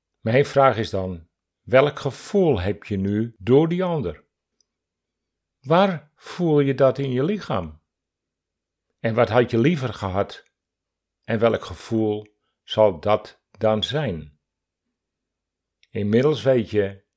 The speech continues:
dat anderen alleen maar een trigger zijn op een nog niet goed verwerkt proces in jezelf uit het verleden. Eigenlijk mag je ze wel dankbaar zijn. Hoe voelt dankbaarheid eigenlijk?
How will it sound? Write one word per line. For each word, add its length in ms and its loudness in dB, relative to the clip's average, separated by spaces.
dat 360 -10
anderen 920 0
alleen 540 2
maar 460 2
een 260 -8
trigger 360 2
zijn 520 -2
op 220 2
een 160 -2
nog 240 -6
niet 500 -6
goed 460 -4
verwerkt 640 -2
proces 560 -4
in 140 -8
jezelf 640 -2
uit 300 2
het 140 -6
verleden. 500 -4
Eigenlijk 800 0
mag 240 2
je 60 -4
ze 380 -4
wel 260 -4
dankbaar 340 4
zijn. 440 -2
Hoe 180 0
voelt 320 4
dankbaarheid 600 2
eigenlijk? 600 -6